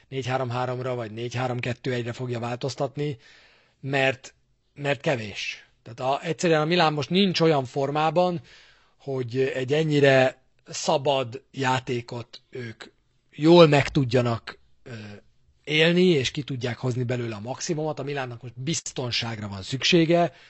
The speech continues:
Ez a Tonali-Krunic páros most is borzasztóan nézett ki, hát ha egy biztonságosabb játékkal a Milán ki tud jönni a hullámvölgyből. És akkor elérkeztünk a februári programhoz, amit a Milán kapcsán már említettem.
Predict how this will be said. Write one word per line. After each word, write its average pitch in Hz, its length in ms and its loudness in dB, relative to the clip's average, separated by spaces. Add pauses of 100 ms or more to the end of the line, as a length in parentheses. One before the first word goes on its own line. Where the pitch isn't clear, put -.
(500)
Ez 110 140 -14
a 117 200 -8
Tonali-Krunic 139 760 -2
páros 120 480 -8
most 143 280 -4
is 170 100 2
borzasztóan 165 580 6
nézett 156 380 0
ki, 139 300 -2 (800)
hát 131 340 -8
ha 98 280 -6 (240)
egy 113 200 -16
biztonságosabb 104 760 -10
játékkal 95 500 -10
a 87 40 -8
Milán 87 300 -8
ki 95 120 -14
tud 85 180 -14
jönni 85 200 -12
a 78 60 -12
hullámvölgyből. 78 760 -14 (920)
És 151 120 -6
akkor 185 140 0
elérkeztünk 190 600 2
a 135 60 -6
februári 135 460 -6
programhoz, 117 480 -10
amit 113 180 -14
a 117 40 -12
Milán 123 240 -8
kapcsán 113 360 -10
már 107 160 -10
említettem. 147 680 -2